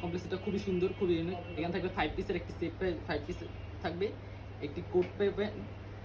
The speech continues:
একটি ইনার কোটি পাবেন, একটি প্যান্ট পাবেন এবং একটি শার্ট, একটি ক্যাট টাই এবং সাথে থাকবে একটি শার্ট,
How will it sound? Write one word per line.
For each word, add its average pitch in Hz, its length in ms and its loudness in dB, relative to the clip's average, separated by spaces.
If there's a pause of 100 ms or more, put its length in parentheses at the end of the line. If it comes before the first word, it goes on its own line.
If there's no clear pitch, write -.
একটি - 140 -2 (120)
ইনার 180 260 2
কোটি 208 220 2
পাবেন, 208 240 2 (1300)
একটি 170 220 -2 (200)
প্যান্ট 175 280 2
পাবেন 180 220 2 (480)
এবং 139 100 -4 (100)
একটি 160 200 -4
শার্ট, 160 180 4 (520)
একটি 214 160 -2 (300)
ক্যাট 180 240 2
টাই 214 120 2 (360)
এবং 151 180 2
সাথে 170 180 -2
থাকবে 175 220 0
একটি 185 160 -4 (360)
শার্ট, - 200 0